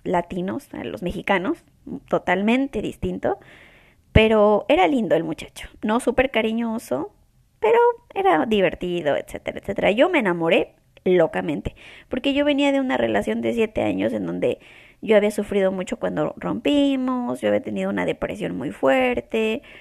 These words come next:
Y en esa depresión tan fuerte, yo entendí demasiadas cosas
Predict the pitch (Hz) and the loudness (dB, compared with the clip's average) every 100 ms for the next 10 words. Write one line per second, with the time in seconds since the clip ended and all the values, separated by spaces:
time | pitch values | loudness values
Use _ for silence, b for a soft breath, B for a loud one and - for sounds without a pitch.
0 | B B B B _ _ _ _ - 247 | B B B B _ _ _ _ 0 4
1 | 262 294 427 392 302 185 190 196 214 233 | 4 4 2 2 2 0 0 -2 -2 -2
2 | 233 - 196 196 254 - _ _ _ _ | -2 0 -2 -2 -4 -4 _ _ _ _
3 | _ _ _ _ _ _ _ _ _ _ | _ _ _ _ _ _ _ _ _ _
4 | _ _ _ 208 226 262 285 320 - - | _ _ _ -2 4 6 4 2 -2 -2
5 | 220 208 214 214 254 294 311 - _ 208 | 0 2 0 0 -2 -2 -2 -6 _ -6
6 | 202 196 - 214 196 196 - 156 190 190 | -4 -4 -4 0 0 -2 -8 -6 -4 -6
7 | - | -8